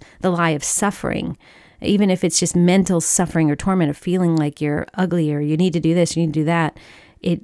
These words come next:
shames us and puts us away in a box where we're actually meant to draw out and in towards compassion. And if there ever was compassionate, free friends in a community, this is the one. So ask a free friend, find a free friend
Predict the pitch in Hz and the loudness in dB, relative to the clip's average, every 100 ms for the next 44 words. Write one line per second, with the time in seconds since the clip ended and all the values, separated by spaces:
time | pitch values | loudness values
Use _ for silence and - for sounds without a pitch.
0 | - - - 220 233 214 156 151 170 156 | -6 -4 2 4 6 4 2 -2 -2 -2
1 | 208 - 185 - 160 175 175 151 139 175 | -2 -2 -2 -2 -2 0 0 -2 -2 0
2 | 156 - - - 175 165 156 - - - | 0 -4 -12 -4 -2 0 -2 -6 -16 -20
3 | - - 175 - 202 220 - 185 175 160 | -18 -4 -4 0 0 0 -2 0 2 2
4 | - 165 170 170 170 - - _ 180 180 | -2 -4 0 2 2 0 -10 _ 0 2
5 | 170 - 175 160 - 196 185 170 - 165 | 0 -2 -4 -4 0 0 2 0 0 -2
6 | - - 165 - 175 170 - - - - | -6 -6 -4 -4 -4 -4 -4 -6 -8 -12
7 | _ - _ - 170 165 170 180 233 247 | _ -20 _ -4 -2 0 2 6 6 6
8 | 214 196 - 185 175 170 - 170 - - | 4 2 0 -2 0 -2 -2 -4 -4 -6
9 | - 226 220 214 - - - - 214 180 | -2 2 2 2 -2 -20 -20 -4 2 2
10 | 165 151 - - - 175 170 180 180 165 | 2 0 -4 -12 -6 -6 -4 -2 0 0
11 | 151 139 - _ 156 170 - 156 143 - | 0 -6 -12 _ -2 -2 0 -4 -4 -6
12 | - 170 151 151 147 151 - _ _ _ | -6 -4 -2 -2 -4 -8 -14 _ _ _
13 | _ - 214 196 196 - 180 - 160 - | _ -6 -2 0 -2 -4 -6 -4 -6 -6
14 | 139 147 156 - - 202 196 185 170 160 | -10 -8 -10 -14 -6 -2 0 0 -2 -4
15 | 156 - 151 147 - | -6 -6 -8 -6 -8